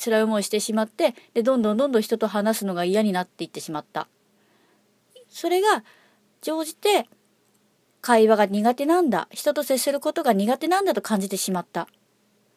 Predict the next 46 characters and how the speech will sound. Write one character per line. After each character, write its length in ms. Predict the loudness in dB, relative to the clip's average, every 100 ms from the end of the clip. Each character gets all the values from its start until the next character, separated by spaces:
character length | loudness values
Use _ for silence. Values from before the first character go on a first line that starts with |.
| _ _ _ _ _ _ _ -4
あ 100 | 2
る 120 | 4
い 100 | 4
は、 260 | 2 2 -4 _ _ _ _ _ _ _ _ _ _ _ _ _
人 220 | -8 -4
に 240 | -4 -4 -4
裏 260 | 2 4 6
切 80 |
ら 140 | 4 4
れ 100 | 2
た 160 | -2
経 380 | -2 0 2 0 -4 _ _ -10
験 300 | -4 -2 -2
か 180 | -2 2
ら 240 | 4 2 _ -18
対 300 | -6 -2 -2
人 220 | -4 -4 -2
恐 140 | -2
怖 80 | -2
症 200 | 0 0
気 80 | 2
味 80 |
に 80 | 2
な 140 | 2 0
っ 20 |
て 100 | -4
し 140 | -4
ま 120 | -4
っ 40 | -6
た 320 | -6 -6 -6 _ _ _ -10
と 100 | -2
い 80 | 0
う 40 |
の 60 | 2
も 280 | 0 0 -6 _ _ _ _ _ _ _ _ -2
あ 100 | 0
る 80 | 0
か 140 | -2
も 100 | -2
し 100 | 0
れ 100 | 2
な 140 | 0
い 60 | -2
で 80 | -4
す 100 | -8
ね。 220 | -8 -10